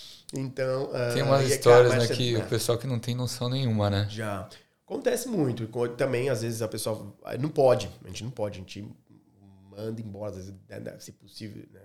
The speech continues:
Speaker 1: depende da, do caso, da casa. Mas, ah, às vezes, a pessoa sai pra balada, conhece alguém, traz pra casa, dorme, e aí no dia seguinte chega alguém no quarto, que é um, ela tá dividindo um quarto in.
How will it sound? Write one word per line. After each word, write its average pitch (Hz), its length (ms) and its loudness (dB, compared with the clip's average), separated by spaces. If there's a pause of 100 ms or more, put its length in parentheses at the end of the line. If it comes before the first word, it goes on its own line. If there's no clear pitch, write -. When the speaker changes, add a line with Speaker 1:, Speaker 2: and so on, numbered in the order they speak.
Speaker 1:
depende 98 280 -14
da, 101 280 -16
do 107 120 -20
caso, 104 340 -8
da 113 80 -8
casa. 101 300 -8 (460)
Mas, 113 420 -2
ah, 110 680 -4
às 110 120 -8
vezes, 117 120 -6
a 135 60 -2
pessoa 123 360 -4
sai 120 120 -6
pra 120 100 -2
balada, 117 520 0
conhece - 340 -14
alguém, 107 420 -8 (120)
traz 110 220 -4
pra 110 100 -8
casa, 113 280 -4
dorme, 123 240 -4
e 131 40 2
aí 139 100 0
no 139 80 -6
dia 131 120 -2
seguinte 131 260 -6
chega 147 160 2
alguém 147 280 4
no 151 100 0
quarto, 120 260 0
que 120 60 0
é 123 40 2
um, 135 120 -4
ela 127 100 0
tá 127 100 -4
dividindo 139 340 -8
um - 40 -10
quarto 131 400 -2
in. 123 260 -4